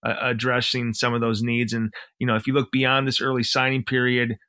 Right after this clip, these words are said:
uh, if they have a scholarship or two left to play with, I, I think they go back to defensive line. You know, you, you look at a guy like Deshaun Hall from Louisiana. He has an offer from Wisconsin. He didn't sign today.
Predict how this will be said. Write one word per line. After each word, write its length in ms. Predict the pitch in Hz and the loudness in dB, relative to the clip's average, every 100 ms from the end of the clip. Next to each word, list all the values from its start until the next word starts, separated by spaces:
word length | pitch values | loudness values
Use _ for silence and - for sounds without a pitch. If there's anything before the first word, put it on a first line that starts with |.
| _ - | _ -4
uh, 140 | 107 98 | -2 -2
if 120 | 113 | -2
they 120 | 127 | -2
have 200 | 117 135 | 0 0
a 60 | 120 | 0
scholarship 580 | - 127 123 127 - 120 | 0 0 2 2 0 -2
or 60 | |
two 220 | 113 131 | -2 0
left 200 | 127 120 | 0 0
to 60 | 123 | -2
play 320 | 107 131 127 | -2 0 2
with, 220 | 123 117 | 2 0
I, 140 | - - - 135 | -2 -4 -4 -6
I 40 | |
think 220 | 123 139 131 | -4 -2 0
they 100 | 127 | 0
go 120 | 127 | 0
back 300 | 110 120 135 | 2 0 0
to 100 | 127 | -2
defensive 460 | 113 123 123 117 | -2 -2 -2 -2
line. 500 | 110 117 117 117 113 110 - _ | -2 0 2 2 0 -4 -12 _
You 100 | - | -4
know, 60 | 120 | 0
you, 200 | 117 120 - 139 | 0 -2 -2 0
you 200 | 139 135 | 2 2
look 140 | 131 | 2
at 60 | 127 | 2
a 60 | |
guy 180 | 123 127 | 2 2
like 180 | 123 123 | 2 2
Deshaun 380 | 117 - 127 123 | 2 2 2 2
Hall 360 | 113 120 120 | 2 2 2
from 240 | 117 123 117 | 0 -2 -2
Louisiana. 840 | 117 123 113 117 117 120 120 117 - - _ | 0 0 0 0 2 2 2 0 -4 -18 _
He 100 | 110 | -2
has 240 | 117 123 120 | 0 2 2
an 60 | |
offer 280 | 127 120 117 | 2 2 -2
from 180 | - 123 | -2 -2
Wisconsin. 760 | 117 - 120 117 117 120 117 110 | -2 0 0 2 0 -2 -2 -2
He 120 | 120 | -2
didn't 240 | 120 123 | -2 -2
sign 280 | - 131 123 | 0 0 2
today. 540 | 113 113 117 117 117 | 2 2 2 2 0